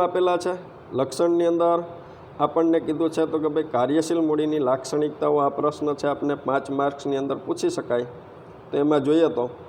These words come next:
નંબર પહેલો કીધો છે કાર્યશીલ મૂડીની લાક્ષણિકતાઓ, એમાં કીધું છે કાર્યશીલ મૂડી ટૂંકા ગાળાની મૂડી કહેવામાં આવે છે.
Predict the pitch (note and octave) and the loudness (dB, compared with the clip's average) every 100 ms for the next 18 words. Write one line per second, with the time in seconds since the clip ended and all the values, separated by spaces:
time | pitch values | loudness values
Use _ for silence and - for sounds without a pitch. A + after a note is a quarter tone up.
0 | - - - - - - C3+ D3 E3+ F3 | -18 -20 -20 -20 -20 -12 -2 2 4 4
1 | D#3+ E3+ E3+ E3+ F3+ F3 F#3 D#3+ D3+ D#3+ | 4 4 2 2 0 0 -2 2 2 2
2 | E3+ F3+ F3 D#3+ E3 E3 D#3+ C3+ C#3 - | 2 0 2 2 2 2 2 2 0 -2
3 | E3 D#3+ E3+ D#3+ E3 D#3+ D#3+ D#3 D3 D#3 | -2 -2 0 2 4 2 0 -2 -2 -2
4 | D#3+ - - B2+ C3 D3 F#3+ G3 G3+ G3+ | -2 -6 -4 0 2 4 2 2 2 4
5 | E3+ D3 D#3+ F3 F3 - - E3 E3 D3+ | 2 2 4 2 0 -6 0 4 4 4
6 | D3+ D3+ D#3 C#3 C3+ C#3 C#3 C3 C#3 D3 | 2 2 0 0 0 -2 -2 0 0 2
7 | D3+ D3 | 2 0